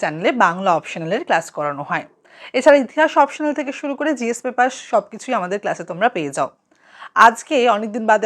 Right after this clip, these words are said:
আবার ফিরে এলাম, মাঝে একটু গ্যাপ হয়ে গিয়েছিল। আমরা বাংলা অপশনালের ক্লাসটা কন্টিনিউ করছি। যারা যারা বাংলা অপশনাল নিয়েছো ডব্লিউবিসিএস বা ইউপিএসসির জন্য, তাদের আলাদা করে প্লেলিস্ট রয়েছে, তারা অবশ্যই কিন্তু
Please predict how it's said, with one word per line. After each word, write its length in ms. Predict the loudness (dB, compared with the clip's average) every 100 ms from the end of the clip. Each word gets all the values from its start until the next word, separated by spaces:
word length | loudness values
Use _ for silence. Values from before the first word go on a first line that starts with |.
| 0
আবার 140 | -2 -6
ফিরে 200 | -8 -6 -2
এলাম, 160 | -2 2
মাঝে 200 | 0 0 -6
একটু 140 | -10 -6
গ্যাপ 180 | -4 -4 -6
হয়ে 140 | -10 -10
গিয়েছিল। 320 | -12 -12 -4 -2 -4 -10 -20 -10 0
আমরা 140 | 4 6
বাংলা 240 | 6 8 8
অপশনালের 380 | 8 2 -6 -4 -2
ক্লাসটা 280 | -2 -4 -8
কন্টিনিউ 360 | -10 -12 -14 -12 -10
করছি। 300 | -10 -6 -4 -4 -6 _ _ _ 0
যারা 140 | 2 6
যারা 120 | 4 4
বাংলা 220 | 2 4 4
অপশনাল 280 | 2 -8 -6 -4
নিয়েছো 240 | -4 0 2
ডব্লিউবিসিএস 560 | 2 -2 -12 -6 -6 -2
বা 40 | -4
ইউপিএসসির 460 | -4 -8 -10 -10 -10 -6
জন্য, 160 | -4 -6 -8 -20 -10 0
তাদের 160 | 6 6
আলাদা 180 | 6 2
করে 100 | 0 -4
প্লেলিস্ট 320 | -6 -8 -8 -2
রয়েছে, 220 | 0 0 -2
তারা 160 | 0 0 0
অবশ্যই 360 | -4 -6 -8 -8
কিন্তু 220 | -8 -8